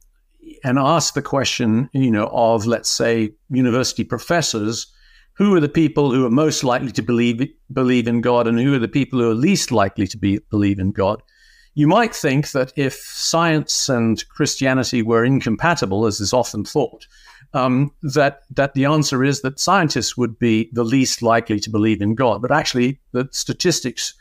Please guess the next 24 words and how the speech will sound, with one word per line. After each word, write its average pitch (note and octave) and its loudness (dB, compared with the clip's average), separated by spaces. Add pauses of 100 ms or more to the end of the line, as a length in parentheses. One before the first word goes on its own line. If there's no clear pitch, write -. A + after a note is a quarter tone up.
(220)
and A#2 0
my G2 0
own A2 0
personal G#2+ -4
observations, G#2 -2 (480)
um, B2 0 (800)
m-, D3+ 0 (300)
make, D#3+ 0 (340)
make D#3+ 0
that - -6 (200)
un-, F3+ -4 (220)
make D#3 2
it E3+ -2
clear A3 2
that D3+ -2
that's E3 -2 (240)
false. - -2 (160)
In B2 0
fact, A2+ 0 (340)
um, C3 0 (500)
uh, B2 0 (100)
engineers E3 2
and C3 0
scientists C#3+ -2